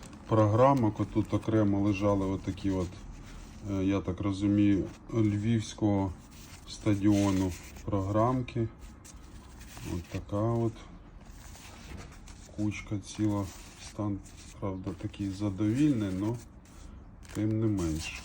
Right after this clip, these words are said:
Це ж хтось об'їздив всі матчі і збирав ці програмки, розумієте?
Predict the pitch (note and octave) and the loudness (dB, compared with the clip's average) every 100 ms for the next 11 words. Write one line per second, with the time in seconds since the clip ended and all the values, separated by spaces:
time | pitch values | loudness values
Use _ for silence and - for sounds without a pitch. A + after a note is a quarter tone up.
0 | - - F#2+ F#2 - - G#2+ - - - | -14 -12 -10 -10 -12 -2 -2 -2 -12 -16
1 | - - - - G#2+ F#2+ G2 A#2 G#2+ G#2+ | -20 -18 -18 -8 -4 -2 0 0 0 0
2 | G2+ - A2 G#2 A2 B2 - - G2 F#2 | 0 0 2 4 4 2 -2 -2 -2 -2
3 | - G2 G2+ B2 A2+ - - - - - | -2 2 4 4 2 -14 -16 -16 -16 -16
4 | - - - - G#2 - G2+ F2+ G2 A#2+ | -16 -16 -12 -2 -2 0 -2 0 0 2
5 | B2 G#2 G2+ F2 F2 F#2 G#2 B2 G#2 | 0 -2 -2 -2 -2 0 2 2 -2